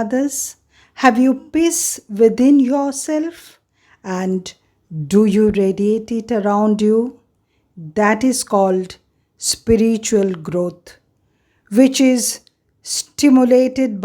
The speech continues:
by meditation inwardly and by work done in a spirit of service outwardly।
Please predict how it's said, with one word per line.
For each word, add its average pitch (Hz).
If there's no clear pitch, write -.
by 208
meditation 226
inwardly 214
and 190
by 185
work 233
done 185
in 208
a 196
spirit 240
of 196
service 208
outwardly। 170